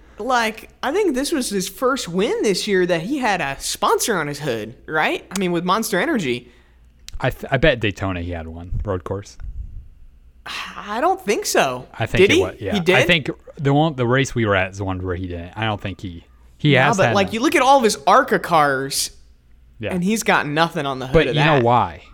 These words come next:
Speaker 2: It's not like it's not funded.
Speaker 1: Well, they're waiting for the right
Speaker 2: Yeah, they've got an
Speaker 1: sponsor to
Speaker 2: asking
Speaker 1: come
Speaker 2: price,
Speaker 1: about.
Speaker 2: and they're gonna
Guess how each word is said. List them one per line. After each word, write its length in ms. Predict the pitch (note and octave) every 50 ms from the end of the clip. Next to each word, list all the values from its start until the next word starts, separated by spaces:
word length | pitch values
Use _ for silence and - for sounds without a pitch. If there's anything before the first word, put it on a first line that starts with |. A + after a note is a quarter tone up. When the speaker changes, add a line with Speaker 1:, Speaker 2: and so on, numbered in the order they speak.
| - - - - -
Speaker 2:
It's 160 | B2+ - -
not 120 | E3 D3+
like 180 | C3 A#2 A2 G2
it's 120 | G#2 -
not 180 | A#2 G#2 F#2 -
funded. 360 | - - G#2 F#2+ E2+ D#2 D2 C2+ - - - - - - - _ - - - - _ _
Speaker 1:
Well, 280 | E3+ E3+ D#3+ D#3 D3+ D#3
they're 300 | F3 F#3 D#3+ D3+ D3 -
waiting 400 | - D3+ D3 D#3+ D#3+ D3+ D3 D3 C#3+
for 140 | - D#3+
the 240 | C#3 B2 B2+ A#2 A2+ -
right 480 | - D#3 C#3+ - C#3+ C#3+ C3 B2+ - - - -
Speaker 2:
Yeah, 200 | A#2+ G#2 F2+ - - - - -
they've 160 | C3+ B2+ A#2+
got 160 | - C#3+ C3
an 60 | B2 C#3
Speaker 1:
sponsor 80 | C3
to 60 | B2
Speaker 2:
asking 240 | B2 A#2+ - - A#2+
Speaker 1:
come 80 | C3 -
Speaker 2:
price, 280 | A#2 G#2 A2 G#2+ F#2+
Speaker 1:
about. 100 | F2 C3+ A#2+
Speaker 2:
and 100 | G#2+ G2+
they're 140 | G2 F#2+ F#2
gonna 460 | F#2 G#2 G2 F#2+ F#2+ F2+ F2+ F2+